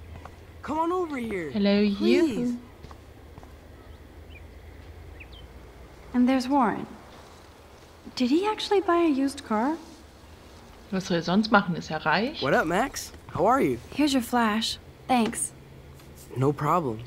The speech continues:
Speaker 2: Oh, er wollte uns umarmen.
Speaker 1: Check out my new wheels.
Speaker 3: Cool. Very old school.
Speaker 1: Nineteen seventy-eight to be exact. Now we can go to the drive-in. There's one in Newburgh just sixty miles away.
Speaker 3: You're in the wrong time, Warren.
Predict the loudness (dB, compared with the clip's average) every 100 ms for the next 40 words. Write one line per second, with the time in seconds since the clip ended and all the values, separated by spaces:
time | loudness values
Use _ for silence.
0 | -2 6 8 8 8 6 4 2 4 4
1 | 6 2 -2 -4 -6 -4 -2 0 0 2
2 | 2 2 0 0 0 2 2 2 4 4
3 | 2 -2 -8 -14 -20 -20 -20 -20 -14 -6
4 | 2 4 4 0 -8 -12 -8 -4 0 2
5 | 2 0 -2 -4 -2 -2 -2 -6 -14 -16
6 | -16 -16 -6 0 0 2 0 2 2 4
7 | 2 0 -2 0 0 0 -2 -4 -10 -16
8 | -18 -6 2 2 2 2 2 0 0 2
9 | 2 0 -6 -10 -16 -12 -2 2 4 6
10 | 6 4 4 2 0 -6 -6 -4 0 2
11 | 2 2 0 0 -4 -12 -14 -16 -4 2
12 | 4 4 2 0 0 0 -2 -4 -4 -6
13 | -6 -8 -10